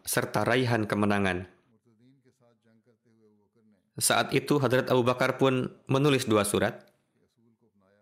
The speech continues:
Pertama, untuk segenap kabilah Arab, dan kedua adalah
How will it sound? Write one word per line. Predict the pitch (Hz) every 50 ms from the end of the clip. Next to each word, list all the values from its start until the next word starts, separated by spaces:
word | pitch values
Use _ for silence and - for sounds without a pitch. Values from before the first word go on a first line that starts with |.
| 101 101 104 101 _ _ _ _ _ _ _ _ _ _ _ _ _ 107 104 113 110 _ _ 117 104 98 98 101 101 107 107 104 _ _ _ _ _ _ _ _ _ 110 101 98 98 101 98 107 _ _ _ 120 104 _ 113 110 113 117 _ _ 107
Pertama, | - 127 120 - 127 120 120 120 127 131 131 - - - _ _ _ -
untuk | 135 127 123 - 117 -
segenap | - 113 110 117 113 120 -
kabilah | - 110 104 110 113 113 117 110
Arab, | 110 117 131 143 - - - _ _ _ _ -
dan | 123 120 113 107
kedua | - - 101 110 117 127 120 110
adalah | 104 110 107 110 107 104 - -